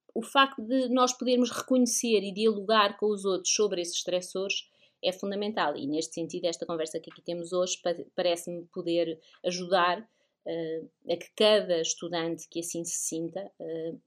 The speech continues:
possa perceber que não está sozinho e que pode e que deve pedir ajuda e que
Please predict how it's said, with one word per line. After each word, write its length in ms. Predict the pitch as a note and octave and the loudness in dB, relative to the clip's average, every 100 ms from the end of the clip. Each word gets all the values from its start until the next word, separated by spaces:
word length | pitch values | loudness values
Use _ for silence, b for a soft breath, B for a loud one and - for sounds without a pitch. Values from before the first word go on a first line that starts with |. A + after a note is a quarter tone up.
| - | 4
possa 440 | F#3 F#3 - F#3 - | 6 6 2 -6 -6
perceber 380 | - - E3+ F3+ | -6 -4 -4 -4
que 100 | F3+ | -4
não 120 | D#3+ | -6
está 220 | - D3 | -6 -6
sozinho 460 | - E3+ E3 F3 G#3+ | -4 -2 -2 -2 -2
e 80 | |
que 120 | F#3 - | -4 -4
pode 280 | E3 F#3+ G3 | 0 2 0
e 20 | |
que 100 | F#3 | -2
deve 240 | F3 F#3 F#3 | 0 0 -4
pedir 260 | - E3 | -6 -4
ajuda 440 | D#3 D3 E3+ F#3+ A3 b b b - | -4 -4 -4 -4 -6 b b b -4
e 120 | |
que 80 | A#3+ | -4